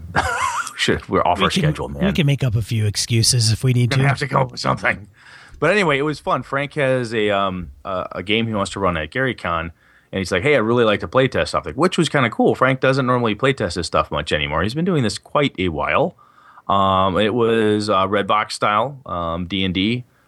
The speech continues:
Speaker 1: I got to play the Dwarf Monty. That was fun. Uh, you were the h-, you were the halfling or hobbit.
Speaker 2: Female,
Speaker 1: That was
Speaker 2: female hobbit.
Speaker 1: Yes.
Speaker 2: Well, halfling for bo-,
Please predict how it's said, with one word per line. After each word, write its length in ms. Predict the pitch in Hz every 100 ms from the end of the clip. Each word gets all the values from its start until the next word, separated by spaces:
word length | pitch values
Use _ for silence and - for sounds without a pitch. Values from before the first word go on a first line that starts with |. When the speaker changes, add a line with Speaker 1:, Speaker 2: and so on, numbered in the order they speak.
| _
Speaker 1:
I 80 | 95
got 120 | 95
to 60 | -
play 140 | 104
the 100 | 90
Dwarf 260 | 85 98 95
Monty. 360 | 98 87 110 120
That 140 | 92
was 140 | 92 87
fun. 340 | 90 92 110
Uh, 220 | - 85
you 180 | 85 92
were 120 | 101
the 100 | 90
h-, 220 | 82 - -
you 120 | 95
were 100 | 98
the 120 | 92 87
halfling 440 | 98 - 123 151 - _ -
or 120 | 73
hobbit. 360 | 85 - 135 - _
Speaker 2:
Female, 360 | 135 139 135
Speaker 1:
That 100 | 123
was 200 | 117 - - _
Speaker 2:
female 400 | - 147 147 131
hobbit. 420 | 135 131 117 107 - _ _ _ -
Speaker 1:
Yes. 480 | 95 73 - - - - -
Speaker 2:
Well, 160 | 147 -
halfling 580 | - 143 139 135 127 117
for 360 | - 110 101 107 -
bo-, 140 | 104